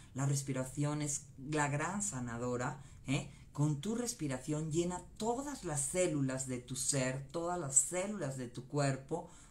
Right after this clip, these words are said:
con esta satisfacción, con esta sanación, con este prana, y esto potenciará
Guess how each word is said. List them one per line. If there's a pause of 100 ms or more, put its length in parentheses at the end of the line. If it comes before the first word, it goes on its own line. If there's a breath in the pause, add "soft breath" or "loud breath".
con
esta
satisfacción, (260 loud breath)
con
esta
sanación,
con
este
prana, (220 loud breath)
y
esto
potenciará